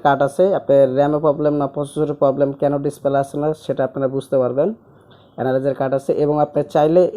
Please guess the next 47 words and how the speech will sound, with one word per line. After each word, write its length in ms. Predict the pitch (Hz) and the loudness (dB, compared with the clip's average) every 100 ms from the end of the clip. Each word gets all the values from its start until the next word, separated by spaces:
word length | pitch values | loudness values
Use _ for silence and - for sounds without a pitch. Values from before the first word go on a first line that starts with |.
| 160 | 2
এম 80 | 170 | 2
টু 60 | 175 165 | 2 0
ইউজ 100 | 156 147 | 0 -4
করতে 180 | 143 131 | 0 0
পারবেন, 200 | 135 156 | 0 0
কারণ 160 | 156 143 139 | 0 0 0
এম 80 | 143 | -2
টু 60 | 151 147 | -2 -2
স্লট 220 | 143 151 139 | -2 0 -2
এখানে 200 | 131 127 | -2 -4
আছে, 180 | 120 156 190 - _ _ _ _ - | -2 -2 -2 -6 _ _ _ _ -6
এবং 120 | 127 127 | -2 -2
আপনার 220 | 127 139 135 127 | -2 0 -2 -2
সাতা 240 | 135 131 151 | -4 -2 0
পোর্ট 120 | 160 156 | 0 0
হলো 120 | 151 135 | 2 0
আটটা 260 | - - 139 | -2 -2 -2
আছে 120 | 120 110 | -2 -6
এটায়, 220 | - 147 233 - _ _ - | -4 -4 -6 -12 _ _ -10
আর 60 | 120 127 | -4 0
র্যাম 160 | 139 143 | 0 0
আপনারা 220 | 143 139 139 | -2 -4 -2
চাইলে 180 | 139 139 135 | -2 -2 -4
বত্রিশ 280 | 143 156 147 | -6 -6 -4
জিবি 160 | 151 147 | -2 -2
ইউজ 120 | 143 - | -2 -4
করতে 160 | 147 139 | -4 0
পারবেন, 240 | 143 160 208 - | 0 2 0 -2
আর 80 | 117 - | -4 0
প্রসেসর 360 | 135 135 151 143 | 0 0 0 0
হলো 160 | 156 175 | 0 0
আপনার 180 | 165 139 - | 0 -4 -4
ফোর 120 | 147 143 | -4 -2
জেনারেশন 360 | 143 143 143 160 | -2 -2 -2 -4
এটাতে 200 | 147 147 175 | -4 -2 -2
ইউজ 120 | 160 - | -2 -4
করতে 200 | 117 - | -6 -6
পারবেন। 260 | 98 90 92 107 _ _ _ _ _ - 131 | -6 -6 -10 -12 _ _ _ _ _ -6 -2
এবং 120 | 139 147 | 2 2
এটা 140 | 143 151 143 | 4 4 4
আপনার 200 | 151 147 147 - - - | 2 2 -2 -8 -16 -4
ডিসপ্লে 360 | 160 - 175 175 | -4 2 2 2
পোর্ট 140 | 160 160 156 | 2 2 2
আছে, 120 | 175 160 | 2 4
এইচডিএমআই 380 | 151 151 165 160 | 4 6 4 4
পোর্ট 140 | 156 151 | 2 0
আছে, 120 | 151 | 2